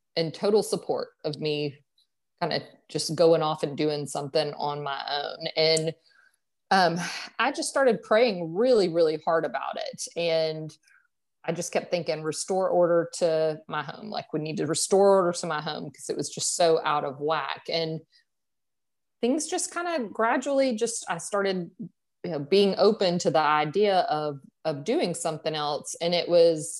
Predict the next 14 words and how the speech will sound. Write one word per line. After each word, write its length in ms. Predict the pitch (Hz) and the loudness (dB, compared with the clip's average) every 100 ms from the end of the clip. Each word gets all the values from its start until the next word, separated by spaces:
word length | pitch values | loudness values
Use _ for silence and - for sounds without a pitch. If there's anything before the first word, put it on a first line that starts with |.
| - | -12
um, 420 | 151 143 143 151 _ _ _ - - | -12 -12 -14 -16 _ _ _ -14 -2
another 280 | 175 196 208 | 0 4 4
one 160 | 202 | 2
of 120 | 185 165 | 0 0
your 140 | 190 | 0
promptings. 880 | - 190 220 214 151 170 214 - - | 0 -2 -2 -2 -2 -2 -4 -4 -6
You 140 | 170 160 - | -6 -8 -4
said, 340 | 190 170 147 147 _ _ _ - 160 - - - - | 0 2 0 -10 _ _ _ -12 -12 -12 -18 -12 -6
I 100 | 151 | 0
feel 140 | 180 | 4
like 200 | 170 156 | 4 6
it 80 | 160 | 4
was 320 | 151 151 - - | 6 4 0 -2
maybe 480 | 156 151 143 139 | 0 0 0 -4